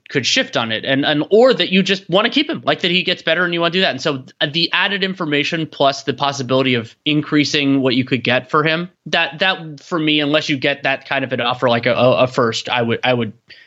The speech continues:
I would keep him just for that reason, if, if not for other ones.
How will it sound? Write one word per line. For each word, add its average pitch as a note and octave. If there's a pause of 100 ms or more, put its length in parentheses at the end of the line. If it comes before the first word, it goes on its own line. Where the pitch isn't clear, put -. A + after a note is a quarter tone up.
(120)
I A#3+
would G#3+
keep G3
him D#3
just C#3
for C3
that A2+
reason, A2+
if, C3
if D3+
not A#2
for B2
other G#2
ones. -